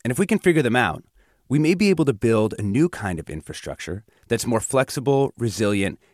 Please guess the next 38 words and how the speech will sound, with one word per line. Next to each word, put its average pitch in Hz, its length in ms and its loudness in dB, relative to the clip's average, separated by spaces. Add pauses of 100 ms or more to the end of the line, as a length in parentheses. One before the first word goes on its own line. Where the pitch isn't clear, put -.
(120)
and 117 140 -4
compatible 104 800 -2
with 98 100 -6
the 87 100 -4
rest 80 280 -4
of - 20 -12
the 73 80 -8
biosphere. 67 600 -10 (680)
We're 185 100 6
gonna 233 140 6
need 233 180 6
something 185 240 6
like 143 220 4
that 135 280 4
as 131 160 -2
climate 175 460 2
change 131 440 -2
drives 92 340 -2
massive 104 640 -4
and 95 240 -10
destabilizing 90 880 -4
changes 120 460 -2
to 107 100 -8
the 85 80 -8
natural 95 480 -2
and 85 100 -6
human-made 113 540 0
water 113 320 2
systems 101 560 -6 (500)
that 113 120 -10
we've - 220 -4
built 127 260 0
our 87 200 0
entire 110 760 -2
coastal 101 560 -4
urban 76 520 -8
lives 69 460 -12
on. 65 180 -18